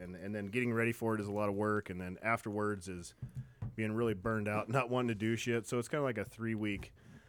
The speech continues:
hiatus of YouTube, and our YouTube videos are about two weeks behind reality, 'cause they come out, it's, it's honestly about two weeks after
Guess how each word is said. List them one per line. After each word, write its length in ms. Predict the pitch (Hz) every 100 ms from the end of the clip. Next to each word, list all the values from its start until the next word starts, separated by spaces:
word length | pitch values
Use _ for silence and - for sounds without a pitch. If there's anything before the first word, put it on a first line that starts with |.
| _ -
hiatus 600 | 123 113 117 117 104 107
of 160 | 95
YouTube, 520 | 92 113 113 101 95 82
and 100 | 117
our 100 | 127
YouTube 400 | 127 180 190 156
videos 380 | 113 123 127 104
are 60 | 110
about 260 | 101 92
two 180 | - 123
weeks 200 | 120 113
behind 380 | 101 98 107 92
reality, 520 | 90 95 110 127 135 120 - - - _ -
'cause 180 | 101 95
they 120 | 113
come 260 | 120 135 120
out, 300 | 117 104 - - - - - _ _ _ _ _ - _ _ - 370
it's, 200 | 120 117
it's 300 | - 120 - -
honestly 380 | 139 127 117
about 260 | 104 101 87
two 140 | -
weeks 220 | 101 95 -
after 420 | 92 92 87